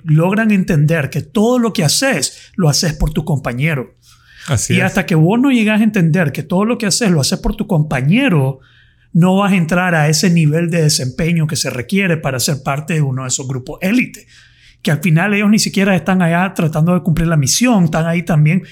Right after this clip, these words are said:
Speaker 1: protegiendo al que tienen a la par.
Speaker 2: Sí.
Speaker 1: Y eso me recuerda a lo que estás diciendo ahí, son, todos son amadores. Llegan a amarse tanto, eh,
Speaker 2: Así
Speaker 1: que es
Speaker 2: es.
Speaker 1: lo que los lleva a desempeñarse a ese nivel.
Speaker 2: A ese nivel.
Speaker 1: Claro.
Speaker 2: Y eran la legión,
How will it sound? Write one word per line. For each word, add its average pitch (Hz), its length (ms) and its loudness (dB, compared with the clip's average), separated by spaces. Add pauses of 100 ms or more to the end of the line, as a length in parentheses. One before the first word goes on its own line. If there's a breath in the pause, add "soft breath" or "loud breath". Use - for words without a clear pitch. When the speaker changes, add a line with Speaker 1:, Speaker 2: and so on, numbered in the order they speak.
(140 loud breath)
Speaker 1:
protegiendo 170 760 0
al 147 120 -2
que 247 100 -4
tienen 156 260 0
a 147 60 2
la 123 160 -6
par. 185 360 -4
Speaker 2:
Sí. 147 260 0 (260 loud breath)
Speaker 1:
Y 175 160 2
eso 175 160 0
me 240 100 2
recuerda 190 320 0
a - 20 2
lo 196 80 2
que 156 100 -4
estás 147 120 -2
diciendo 139 320 -2
ahí, 208 200 0
son, 147 360 -4
todos 165 360 2
son 151 260 -2
amadores. 147 640 -2 (320 loud breath)
Llegan 151 260 -2
a 190 40 -2
amarse 175 580 -2
tanto, 170 560 0 (320 loud breath)
eh, 156 340 0
Speaker 2:
Así 117 220 0
Speaker 1:
que 120 60 2
es - 60 0
Speaker 2:
es. 147 40 2
Speaker 1:
lo 180 100 2
que - 80 -4
los 170 140 2
lleva 156 400 0 (220)
a 156 120 -6
desempeñarse 147 800 -2
a 131 60 -2
ese 127 200 -4
nivel. 120 220 -2
Speaker 2:
A 110 100 0
ese 104 200 -2
nivel. 123 460 -2
Speaker 1:
Claro. 113 200 0
Speaker 2:
Y 120 40 0
eran 156 360 -2
la 127 160 2
legión, 123 540 -2